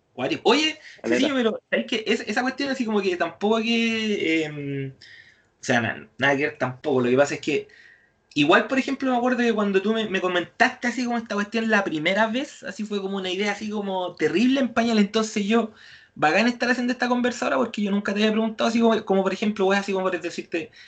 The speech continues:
Speaker 1: ¿en qué momento se te ocurrió la idea? ¿O en torno a qué? ¿Qué, cuál fue la manzana que te cayó sobre la cabeza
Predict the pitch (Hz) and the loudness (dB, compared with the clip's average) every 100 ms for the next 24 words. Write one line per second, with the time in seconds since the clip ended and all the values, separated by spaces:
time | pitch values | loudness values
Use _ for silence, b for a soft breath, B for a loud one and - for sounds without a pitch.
0 | - 151 147 240 262 240 277 - 240 233 | -2 -2 0 2 4 4 2 0 2 4
1 | 202 175 180 240 233 180 127 110 131 139 | 4 6 4 6 4 0 -2 -4 -6 -6
2 | - 196 185 175 151 143 113 - _ _ | -2 -2 0 -2 -2 -2 -6 -10 _ _
3 | _ _ _ _ - 214 - 262 285 - | _ _ _ _ -4 -4 2 0 0 -6
4 | - 277 294 240 214 190 180 - 240 269 | -6 -4 0 0 2 0 -2 -4 -2 0
5 | 285 233 202 196 175 185 233 277 226 202 | -2 -2 -2 -2 -2 -2 -4 -2 -2 0
6 | 190 175 165 170 240 - 294 | 0 0 0 -2 -2 -4 -10